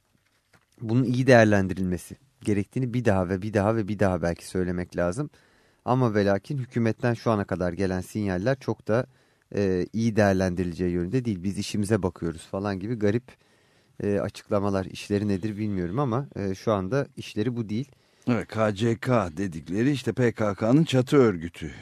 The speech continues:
Speaker 2: diye geçiyor. Onun açıklamasında özellikle "P K K içinde kanatlar var" şeklinde medyada yayınlanan haberlere de tepki gösterilmiş. Ve Hakkari'nin Peyanis beldesinde yaşanan mayın patlaması sonucu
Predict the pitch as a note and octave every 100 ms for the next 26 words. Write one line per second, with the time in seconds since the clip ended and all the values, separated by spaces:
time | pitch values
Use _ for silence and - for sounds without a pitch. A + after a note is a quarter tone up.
0 | D2+ F#2 F2 F#2 B2+ - C3+ C#3+ D#3+ _
1 | _ - - A2 B2+ A#2 B2 B2 A2+ B2
2 | A#2+ A2+ A#2+ C3 D#3 A2+ B2 B2+ C3 B2+
3 | A2+ A#2+ G#2+ A#2+ A2+ D3+ D3+ A2+ - A#2
4 | B2+ B2+ A2 A2 G2+ B2+ C3+ A2+ F#2 F2+
5 | G2 E2+ F#2+ G2 G2 A2+ G2 G2+ G2 G2
6 | G2 G2+ F#2 G2+ F#2+ G2 F#2+ F#2 F2 E2
7 | - A2 - E3+ D#3+ C#3 - D3 B2 B2+
8 | E3 - _ _ _ _ _ _ - -
9 | - _ F2+ G2+ F2 G#2 - C#3 D3 B2+
10 | G#2+ F#2 A2 A#2 D3 C3 G#2+ - G2 F#2+
11 | F2 G2 G2 G2+ G2 F#2+ G2+ F#2+ F2 D2+
12 | - - F#2+ G2+ A2+ D#3+ C#3+ G#2+ F2+ F2+
13 | F#2 - - G#2 G2 G2 A#2 D#3+